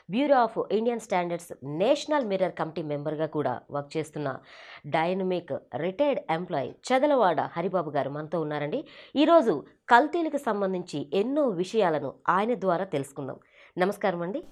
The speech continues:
కార్యక్రమానికి స్వాగతం. హరిబాబు గారు, మరి ఈ రోజుల్లో ప్రతిదీ చాలా వాటిల్లో కల్తీ, కల్తీ అనే పదం అనేది ఎక్కువగా వస్తుంది.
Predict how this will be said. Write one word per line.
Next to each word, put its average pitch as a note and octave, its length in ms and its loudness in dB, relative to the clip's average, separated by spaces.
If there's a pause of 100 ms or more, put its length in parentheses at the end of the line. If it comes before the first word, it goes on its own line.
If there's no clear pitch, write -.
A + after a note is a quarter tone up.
(500)
కార్యక్రమానికి E3 560 0
స్వాగతం. E3 440 -6 (600)
హరిబాబు B3+ 400 2
గారు, A#3 180 6
మరి G#3 220 4
ఈ G#3 300 -2
రోజుల్లో A3 420 4
ప్రతిదీ A3 560 2 (880)
చాలా B3 520 6
వాటిల్లో A3 340 2
కల్తీ, A3 400 0
కల్తీ F#3 380 0
అనే F3 160 0
పదం E3+ 280 -2
అనేది D#3+ 260 -2
ఎక్కువగా F3+ 320 -2
వస్తుంది. C#3 380 -6